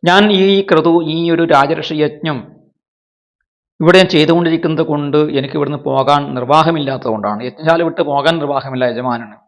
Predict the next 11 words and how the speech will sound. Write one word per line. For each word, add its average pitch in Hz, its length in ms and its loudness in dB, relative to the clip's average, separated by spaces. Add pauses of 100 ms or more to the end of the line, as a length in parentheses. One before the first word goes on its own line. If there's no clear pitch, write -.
(420)
അല്ലായിരുന്നെങ്കിൽ 165 560 4
ഞാൻ 151 200 -2
നേരിട്ട് 151 460 -4 (120)
ചെന്ന് 139 500 -6
ഈ 131 100 -8
കൃത്യം 131 300 -8
ചെയ്തേനെ. 117 480 -6 (1500)
അതുകൊണ്ട് 156 320 2
നിങ്ങൾ 156 200 4
ചെന്ന് 180 340 4 (340)
ആദ്യം 139 640 0